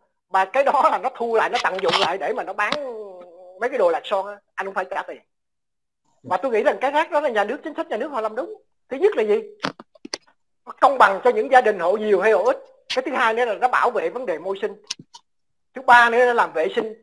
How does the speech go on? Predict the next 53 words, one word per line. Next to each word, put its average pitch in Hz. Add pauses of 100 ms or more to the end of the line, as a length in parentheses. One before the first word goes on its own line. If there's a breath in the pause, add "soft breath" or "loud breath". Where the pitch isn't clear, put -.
(160)
cho 220
cái 233
cộng 180
đồng 165 (1500)
của 170
cái 262
xã 214
hội. 147 (420)
Điều 180
đó 220
là, 180 (840)
là 226
tôi 277
đồng 247
ý 330
thôi. 320
Cái 311
điều 240
đó 277
là 247
chúng 320
ta, 285
người 240
trong 262
nước 311 (100)
chúng -
ta 285
phải, 247 (320)
phải 262
đồng 220
ý 339
cái -
chính 330
sách 349
đó. 427 (840)
Chứ 285
còn 262
đừng 269
có 320
nghe 285
lời, 262
lời 233
những 247
cái 339
thành 254
phần 214
mà 226
là 226
chống 311
cộng 226
ở 254
hải 233
ngoại. 269